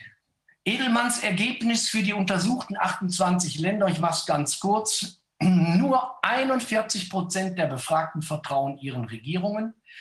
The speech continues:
zweiundvierzig Prozent den religiösen Führern, fünfundvierzig Prozent den Journalisten, achtundvierzig Prozent, also knapp die Hälfte, immerhin den ceos. Aber siebenundfünfzig Prozent sind davon überzeugt, dass Regierungsführer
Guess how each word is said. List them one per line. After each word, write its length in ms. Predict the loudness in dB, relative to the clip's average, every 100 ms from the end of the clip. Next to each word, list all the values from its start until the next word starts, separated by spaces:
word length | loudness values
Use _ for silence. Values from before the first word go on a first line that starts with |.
| -10
zweiundvierzig 1120 | -6 0 2 2 0 -2 -2 -2 -4 -6 -6
Prozent 500 | -8 -6 -4 -2 -2
den 100 | -2
religiösen 640 | -4 -8 -6 -4 -4 -4 -6
Führern, 520 | -4 -2 0 0 0
fünfundvierzig 600 | 0 -2 -2 -6 -6 -8
Prozent 420 | -10 -10 -6 -6 -6
den 100 | -6
Journalisten, 640 | -2 -2 -2 -4 -6 -6
achtundvierzig 760 | -6 -8 -10 -10 -10 -10 -12 -12
Prozent, 400 | -14 -10 -8 -8
also 240 | -8 -12
knapp 300 | -8 -6 -6
die 80 | -8
Hälfte, 280 | -10 -10 -12
immerhin 380 | -8 -6 -6 -8
den 140 | -8
ceos. 640 | -4 -2 -2 -4 -10 -12 -20 -20 -20 -20 -18 -16 -8 0
Aber 320 | 2 2 0
siebenundfünfzig 920 | 0 -2 0 0 0 -2 -2 -2 -4
Prozent 440 | -2 -2 -2 0 0
sind 120 | 0
davon 240 | 2 2
überzeugt, 520 | 2 0 2 0 2
dass 240 | 0 0 -6
Regierungsführer 920 | -2 -2 0 -2 -2 -2 2 2